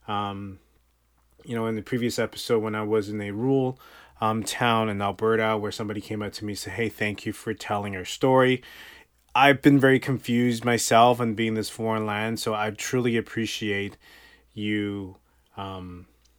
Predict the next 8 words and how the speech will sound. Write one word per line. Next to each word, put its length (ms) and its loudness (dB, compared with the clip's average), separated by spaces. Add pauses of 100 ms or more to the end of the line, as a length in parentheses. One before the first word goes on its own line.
(160)
you 80 -12
know, 260 -12 (840)
talking 460 2
about 280 -6
who 120 -8
we 240 -10
are. 320 -10 (400)
So 720 2